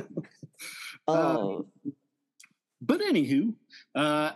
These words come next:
Speaker 1: yeah, we'll, we'll see. I, I don't know. I, I just don't know if Urban's gonna get back into coaching. He's, uh, after that whole Jacksonville stint, he should probably not get back into coaching.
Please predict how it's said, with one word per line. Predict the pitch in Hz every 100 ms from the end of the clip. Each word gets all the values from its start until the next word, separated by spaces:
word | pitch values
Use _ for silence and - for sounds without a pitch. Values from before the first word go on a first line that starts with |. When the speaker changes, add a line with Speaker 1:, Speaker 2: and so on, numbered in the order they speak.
| -
Speaker 1:
yeah, | 170 156
we'll, | 202 254
we'll | 302 262
see. | - 123 123
I, | 165 208
I | 214
don't | 156
know. | 123
I, | 131 202 190
I |
just | 233 214
don't | 156
know | 139
if | 131
Urban's | 139 131 120
gonna | 127
get | 110 104
back | 113 117
into | 113
coaching. | - 113 - 123
He's, | 139 196 170 -
uh, | 147 135 127 123 123 -
after | 165 247
that | 214
whole | 160
Jacksonville | 117 120 143 - 170 175
stint, | - 180 180
he | 170
should | - -
probably | - 147 131
not | 113 104 101 - _ - - _ _ _ _ _ _ _ _ -
get | 127 -
back | 98 90
into | 110 90
coaching. | - 80 -